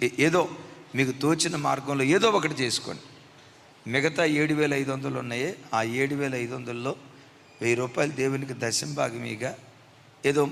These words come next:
మందిరానికి రావటానికి అప్పుడప్పుడు ఇంకొక యాభై రూపాయలు, వంద రూపాయలు అట్లా ఉంచుకొని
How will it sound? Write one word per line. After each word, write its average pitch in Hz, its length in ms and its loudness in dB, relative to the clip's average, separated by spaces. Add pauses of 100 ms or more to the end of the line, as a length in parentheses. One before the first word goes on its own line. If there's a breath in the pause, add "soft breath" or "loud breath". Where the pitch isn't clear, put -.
మందిరానికి 135 520 0
రావటానికి 127 500 0
అప్పుడప్పుడు 120 540 -6 (180)
ఇంకొక 147 300 -2
యాభై 123 260 2
రూపాయలు, 127 360 -2
వంద 117 140 -4
రూపాయలు 120 320 -4
అట్లా 117 240 -6
ఉంచుకొని 123 500 -8